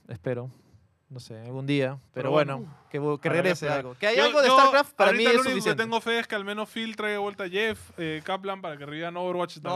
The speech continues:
Speaker 2: alguna
Speaker 3: imposible.
Speaker 2: manera, brother. Yo tengo la fe, brother. Algo tienen que hacer para revivir
Speaker 3: No
Speaker 2: ese juego de
Speaker 3: creo,
Speaker 2: mierda.
Speaker 3: no, no creo que Kaplan
Speaker 2: Bueno, han
Speaker 3: regrese.
Speaker 2: anunciado que van a cambiar el competitivo otra vez más.
Speaker 1: ¿Otra vez?
Speaker 2: Otra vez.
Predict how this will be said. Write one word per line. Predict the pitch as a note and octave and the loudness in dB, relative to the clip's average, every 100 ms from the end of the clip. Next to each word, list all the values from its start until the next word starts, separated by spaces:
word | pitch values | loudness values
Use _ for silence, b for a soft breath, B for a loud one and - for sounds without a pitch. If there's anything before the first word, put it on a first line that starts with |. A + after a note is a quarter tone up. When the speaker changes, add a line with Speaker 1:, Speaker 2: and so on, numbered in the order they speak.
| F3+ | -2
Speaker 2:
alguna | F3 | -2
Speaker 3:
imposible. | F#3 D3+ | -2 0
Speaker 2:
manera, | F#3+ F#3+ E3 | 2 2 2
brother. | E3 F#3 F#3 F3 b b b | 0 -2 -4 -8 b b b
Yo | F3 | -8
tengo | G3+ A3+ | -4 2
la | G3+ | 2
fe, | F3 C#4+ A#3 G#3+ | 2 2 4 4
brother. | A3+ A3 G#3 | 4 2 2
Algo | G#3 A3 | 0 -2
tienen | G#3+ A3+ | -6 -6
que | G#3 | -4
hacer | F3 G#3+ | 0 0
para | G#3+ | 2
revivir | G3 F3+ G3 | 2 2 0
Speaker 3:
No | |
Speaker 2:
ese | - | 0
juego | F#3+ | -2
de | F3+ | 0
Speaker 3:
creo, | D#3+ A3+ | 0 -2
Speaker 2:
mierda. | G#3+ F3 | -4 -4
Speaker 3:
no, | E3+ | -6
no | E3+ F3 | -6 -8
creo | D#3+ D3 | -6 -6
que | C3 | -8
Kaplan | B2+ A#2+ B2 | -8 -8 -8
Speaker 2:
Bueno, | A#2 F#3+ | -6 -6
han | F3 | -4
Speaker 3:
regrese. | F#3+ | -6
Speaker 2:
anunciado | G#3+ F3 F#3+ | -8 -4 -2
que | G3 | -2
van | F#3+ | -4
a | |
cambiar | E3+ E3+ | -4 -6
el | F3 | -6
competitivo | F3 D3 C3+ D#3 D#3+ D#3+ | -8 -10 -10 -8 -6 -6
otra | D#3+ D#3 D3 | -8 -6 -6
vez | C#3 | -6
más. | F3+ B3 | -2 0
Speaker 1:
¿Otra | - G#4 | 2 4
vez? | B3+ C#4 G#4 - | 6 6 4 -2
Speaker 2:
Otra | D#3 E3 D#3 C#3+ | -10 -8 -6 -4
vez. | E3 F#3+ F3 - | -4 -6 -12 -18